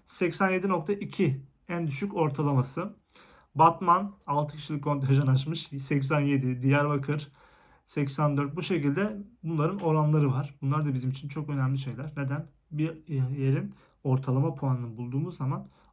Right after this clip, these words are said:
oraya atanıp atamayacağımızda üç aşağı beş yukarı biz tahmin edebiliyoruz.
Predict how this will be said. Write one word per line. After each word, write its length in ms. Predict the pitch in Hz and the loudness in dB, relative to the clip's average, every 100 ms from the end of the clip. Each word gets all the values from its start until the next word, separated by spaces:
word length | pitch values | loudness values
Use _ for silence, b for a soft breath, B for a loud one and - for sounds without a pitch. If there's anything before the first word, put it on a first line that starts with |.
| - | -8
oraya 220 | 147 139 | -4 -2
atanıp 300 | 139 147 147 | -4 -6 -6
atamayacağımızda 680 | 143 156 139 127 123 131 156 | -6 -4 -2 -2 -4 -8 -10
üç 180 | 147 151 | -8 -6
aşağı 300 | 131 131 127 | -6 -6 -6
beş 200 | 147 - | -8 -10
yukarı 280 | 143 143 156 | -8 -8 -8
biz 160 | - | -10
tahmin 320 | 135 127 165 | -8 -6 -6
edebiliyoruz. 680 | 180 131 120 113 113 123 - | -8 -6 -6 -8 -14 -18 -20